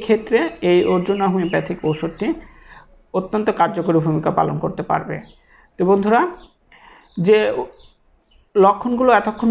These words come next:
বলা হলো, যেমন বুকের ব্যথা, বুকের ব্যথা, আহ, বাম পাশে শুরু হয়ে ডান দিকে যাবে, ডান দিক থেকে আবার বাম দিকে আসবে, রোগী ইচ্ছামতো শ্বাস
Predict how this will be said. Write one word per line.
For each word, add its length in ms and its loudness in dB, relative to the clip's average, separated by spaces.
বলা 140 6
হলো, 260 2
যেমন 380 2
বুকের 360 0
ব্যথা, 320 2
বুকের 300 2
ব্যথা, 240 2
আহ, 480 0
বাম 220 2
পাশে 180 -4
শুরু 200 -2
হয়ে 200 2
ডান 220 2
দিকে 240 -2
যাবে, 180 2
ডান 180 2
দিক 180 -4
থেকে 140 -4
আবার 260 0
বাম 120 2
দিকে 160 -2
আসবে, 340 2
রোগী 440 6
ইচ্ছামতো 560 -2
শ্বাস 280 0